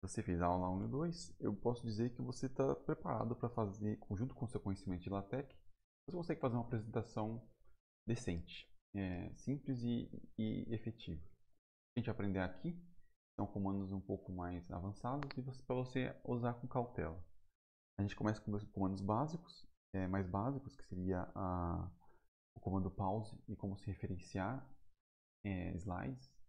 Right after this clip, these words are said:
como a gente usa a referência pra slides. E depois a gente se aprofunda um pouco mais no que o pause tá fazendo e como configurar ele direitinho em diversos comandos que o LaTeX tem. É, por fim, a gente vai ver alguns comandos especiais no preâmbulo pra, pra dar uma configurada básica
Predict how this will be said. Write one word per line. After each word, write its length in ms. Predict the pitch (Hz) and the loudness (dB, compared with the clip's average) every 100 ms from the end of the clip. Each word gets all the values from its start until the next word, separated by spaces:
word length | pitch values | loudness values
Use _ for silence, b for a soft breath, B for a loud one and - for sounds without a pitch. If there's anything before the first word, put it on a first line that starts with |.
| _ | _
como 120 | 95 | -4
a 40 | |
gente 280 | 90 92 - | -2 -4 -2
usa 140 | 98 98 | 0 0
a 20 | |
referência 360 | 90 90 87 85 | 0 -2 -2 -4
pra 140 | 87 | -6
slides. 480 | 85 87 92 131 - - b b _ _ | -2 -2 0 -2 -6 -12 b b _ _
E 40 | 110 | 4
depois 240 | 120 135 | 6 6
a 20 | |
gente 140 | 135 135 | 4 0
se 60 | |
aprofunda 440 | 139 131 - 127 120 | -2 -2 0 2 2
um 80 | |
pouco 220 | 120 117 107 | 0 0 2
mais 280 | 101 104 | 2 2
no 120 | 101 101 | 0 -2
que 120 | - | -2
o 40 | |
pause 380 | - 101 101 98 | 0 0 0 0
tá 80 | 104 | -2
fazendo 520 | - 90 85 95 117 120 B B | -2 0 2 2 0 -4 B B
e 80 | - | -4
como 200 | - 107 | 0 0
configurar 540 | 117 - 110 107 95 | 0 0 2 4 4
ele 120 | 92 | 2
direitinho 600 | 92 98 90 - 98 98 101 B B - | 2 2 0 -2 0 0 -2 B B -2
em 80 | 104 | 0
diversos 560 | 98 90 107 113 - | 2 4 4 2 -2
comandos 460 | - 104 92 92 - | -2 0 2 0 -2
que 80 | - | -2
o 40 | |
LaTeX 340 | 90 - 90 98 | 0 0 0 0
tem. 160 | 76 76 - - - - _ _ _ _ - | -2 -4 -8 -10 -12 -20 _ _ _ _ -2
É, 100 | 98 | 0
por 180 | - 131 | 0 -2
fim, 180 | - 151 | 0 2
a 60 | |
gente 320 | 139 139 139 | 4 2 -2
vai 240 | 127 117 117 | 0 2 2
ver 280 | 110 117 120 | 2 0 0
alguns 500 | 107 101 120 127 - - | -2 0 0 -2 -12 -4
comandos 360 | 110 101 107 | 0 2 0
especiais 480 | 104 - - 98 98 | -2 -6 -4 0 2
no 80 | 92 | 0
preâmbulo 460 | 92 92 98 101 | 0 0 2 0
pra, 240 | 101 98 101 101 | 0 -2 -2 -2
pra 220 | 104 98 | -2 0
dar 180 | 98 98 | 2 2
uma 80 | |
configurada 580 | 98 107 - 98 87 90 | 2 -2 0 0 2 2
básica 540 | 85 85 87 90 - | 2 4 2 0 -6